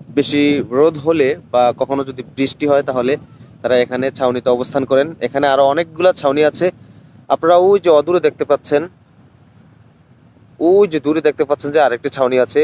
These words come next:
আর এটা হচ্ছে public toilet। যারা মিনি কক্সবাজার আসেন তারা উত্তর দিকে ট্রলার ভিড়ালে উত্তর দিকে এই টয়লেটটি পাবেন। আপনারা এখানে,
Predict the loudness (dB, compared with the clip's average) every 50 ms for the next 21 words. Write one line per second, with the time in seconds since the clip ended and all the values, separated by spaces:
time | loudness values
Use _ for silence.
0 | 0 0 0 0 2 2 2 0 0 0 0 -2 -4 0 0 0 0 0 -4 -4
1 | 0 0 2 4 2 2 0 -2 -12 _ _ _ _ _ _ _ 2 2 2 4
2 | 2 0 -2 -2 -2 -2 -2 0 2 2 4 4 4 2 2 0 -4 -2 0 0
3 | 2 2 2 2 0 -2 _ 2 2 2 2 0 -4 -2 0 2 2 2 2 -2
4 | _ _ _ _ -20 _ _ _ -2 2 4 4 4 4 4 2 2 2 4 4
5 | 4 4 4 2 0 0 -4 -8 -8 -8 -6 -2 -2 -2 -2 0 -4 -4 0 0
6 | 0 2 2 2 0 0 0 0 0 2 2 2 0 -2 -2 0 0 2 2 2
7 | 0 -2 -2 -2